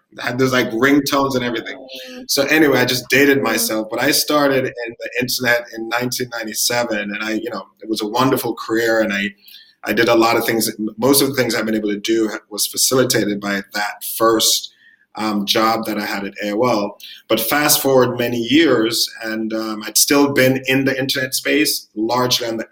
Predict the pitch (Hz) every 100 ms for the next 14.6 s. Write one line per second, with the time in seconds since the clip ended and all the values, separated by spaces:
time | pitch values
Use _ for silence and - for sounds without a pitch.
0 | 120 113 107 - - - - - - 98
1 | 98 _ _ - - _ - 113 117 117
2 | 110 110 113 110 110 101 117 107 - -
3 | 110 117 120 117 113 110 - 113 110 104
4 | 110 110 123 120 - 117 110 104 101 101
5 | 98 98 - 107 104 110 110 - 98 101
6 | 101 - - - - 95 - 101 98 -
7 | _ - - - - - - - _ -
8 | 139 139 143 139 139 180 160 131 120 123
9 | 156 139 123 113 113 110 107 113 127 131
10 | - - 113 - 110 104 101 98 98 110
11 | 104 101 101 101 98 98 - 92 - -
12 | - - - _ - 110 101 123 117 -
13 | 123 - 117 107 101 - 107 107 101 101
14 | 98 98 98 98 95